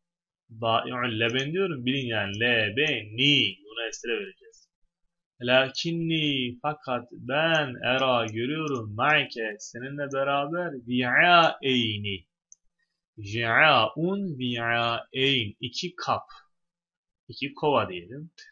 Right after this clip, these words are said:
Ya Cuha. Ey Nasrettin Hoca, sen benden kilu leben, yani bir kilo süt istedin ama senin elinde iki tane kap var diyor. Lakinni, fakat ben era görüyorum. Ma'ke, seninle beraber vi'aeyni. İki tane kap olduğunu görüyorum. İki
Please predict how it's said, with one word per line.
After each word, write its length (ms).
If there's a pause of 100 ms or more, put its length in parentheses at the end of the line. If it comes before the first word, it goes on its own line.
(220)
Ya 340
Cuha. 500 (400)
Ey 260
Nasrettin 480
Hoca, 280
sen 340
benden 520 (520)
kilu 760
leben, 300
yani 240
bir 160
kilo 280
süt 240
istedin 360
ama 240
senin 300
elinde 280
iki 200
tane 340
kap 320
var 260
diyor. 180 (160)
Lakinni, 600
fakat 300 (100)
ben 320
era 240
görüyorum. 520
Ma'ke, 360
seninle 500
beraber 500
vi'aeyni. 920 (540)
İki 160
tane 280
kap 240
olduğunu 400
görüyorum. 460
İki 140